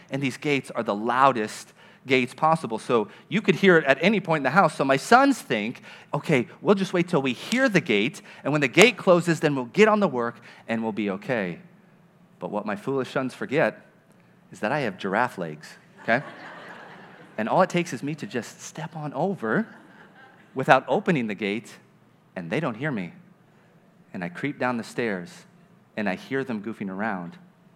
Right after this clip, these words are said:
and I whip around the corner, and you have never seen faster repentance in your life. Leaders in the Southern Baptist Revivalist, Revivalistic Convention are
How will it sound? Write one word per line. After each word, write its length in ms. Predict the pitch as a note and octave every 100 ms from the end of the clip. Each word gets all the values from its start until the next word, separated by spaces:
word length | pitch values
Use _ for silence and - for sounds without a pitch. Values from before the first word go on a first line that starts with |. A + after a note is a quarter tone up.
| _ _ _ _ -
and 140 | F#2+
I 100 | E2+
whip 320 | D#2+ F2+ C#3+
around 260 | C3 B2 B2+
the 60 | B2
corner, 520 | - C#3 F#2+ F2 - - _ _ _ _ _ _ _ _ _ G#2
and 120 | G2+
you 100 | C3+
have 180 | G#2 G#2
never 380 | G2 B2 F3
seen 440 | E3+ - G#2+ G#2 A2+ - - -
faster 500 | - - C3 C#3+ -
repentance 640 | E3+ F3 B2+ G2 A2 G#2 -
in 140 | A2+ G2+
your 160 | G2
life. 440 | F2+ D#3 E3+ - - - - - - - - - - - - - - - - - - - _ _ _ _ _ -
Leaders 500 | A2+ G3+ G3 D3+ D3
in 100 | C3+
the 80 |
Southern 460 | A#2+ - F3 G3 F3
Baptist 460 | C#3+ E3+ - D3 C3+
Revivalist, 580 | B2 D3 E3+ E3 D#3+ - _ - -
Revivalistic 720 | B2+ B2+ D#3 F#3+ E3+ E3+ -
Convention 440 | C#3+ D#3 G3+ D#3+ C3+
are 220 | C3